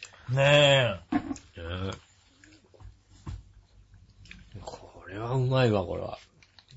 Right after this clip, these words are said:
Speaker 2: これは。
Speaker 1: ああ。しかも俺久しぶりにこう生ハム食ったからさ。
Speaker 2: うん。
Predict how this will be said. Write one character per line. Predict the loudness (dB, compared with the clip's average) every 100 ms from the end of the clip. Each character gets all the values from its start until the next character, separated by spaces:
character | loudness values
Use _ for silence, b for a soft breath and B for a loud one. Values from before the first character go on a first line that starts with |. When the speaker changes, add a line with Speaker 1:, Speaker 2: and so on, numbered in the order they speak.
| -14
Speaker 2:
こ | -12
れ | -8 -6
は。 | -2 -2 -4 -12 _ -20 -20 _ -20 -20 -10
Speaker 1:
あ | -6 -4 2 4 4
あ。 | 2 -8 b b b _ _ _ -20 _ _
し | 2
か | 2
も | 4
俺 | 2
久 | 2 0
し | -2
ぶ | -4
り | -4
に | -2
こ | 0 4
う |
生 | 4 4
ハ | 2
ム | -2
食 | -4
っ |
た | -2
か | 2
ら | 0 0
さ。 | -4 -4 -10 -16 -14
Speaker 2:
う |
ん。 | -12